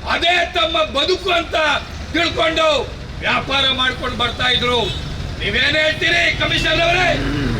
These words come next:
ಏನ್ ಹೇಳ್ತೀರಿ ಅಧಿಕಾರಿ ಅವರೇ? ನೀವು ಹೇಳ್ತೀರಾ ಬೀದಿ ಬದಿ ವ್ಯಾಪಾರದಿಂದ ಸಾರ್ವಜನಿಕರಿಗೆ ತೊಂದರೆ ಆಗ್ತದೆ, ರಸ್ತೆಯಲ್ಲಿ ವಾಹನ ಹೋಗ್ಲಿಕ್ಕೆ ಆಗ್ತಾ ಇಲ್ಲ, ಎಲ್ಲ ನೀವು ಬಡಾಯಿ ಕೊಚ್ಕೊಳ್ತಾ ಇದೀರಲ್ಲ.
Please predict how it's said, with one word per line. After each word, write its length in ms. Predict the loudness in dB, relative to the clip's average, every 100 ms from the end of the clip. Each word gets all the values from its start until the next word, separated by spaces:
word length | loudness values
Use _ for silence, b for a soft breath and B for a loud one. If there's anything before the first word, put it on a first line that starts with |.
| 0 0 2
ಏನ್ 220 | 2 2
ಹೇಳ್ತೀರಿ 320 | 2 2 2
ಅಧಿಕಾರಿ 420 | 2 2 2 2
ಅವರೇ? 260 | 2 2 2 0 -4 -4 -6 -4 -2
ನೀವು 200 | 0 2 2
ಹೇಳ್ತೀರಾ 420 | 2 0 2 2 2 0 -4 -6 -4
ಬೀದಿ 360 | 0 0 2 2
ಬದಿ 220 | 2 2
ವ್ಯಾಪಾರದಿಂದ 800 | 2 2 2 0 0 0 0 2 2 2 0 -4 -6 -2
ಸಾರ್ವಜನಿಕರಿಗೆ 1000 | 0 2 2 2 0 0 2 2 2 0
ತೊಂದರೆ 300 | -2 0 2
ಆಗ್ತದೆ, 600 | 2 2 0 2 2 0 0 -6 -6 -6 -6 -2
ರಸ್ತೆಯಲ್ಲಿ 760 | -2 -2 0 2 2 2 2 4 2 -2 -8 -8 -8 -4
ವಾಹನ 340 | 0 2 2 2
ಹೋಗ್ಲಿಕ್ಕೆ 440 | 2 2 2 0
ಆಗ್ತಾ 280 | 0 0 2
ಇಲ್ಲ, 180 | 2 2 0 0 -2 -2 0
ಎಲ್ಲ 340 | 2 2 2 2
ನೀವು 260 | 2 2 2 2 0 -2 0
ಬಡಾಯಿ 360 | 0 2 2 0
ಕೊಚ್ಕೊಳ್ತಾ 520 | 0 0 0 0 2
ಇದೀರಲ್ಲ. 340 | 2 2 2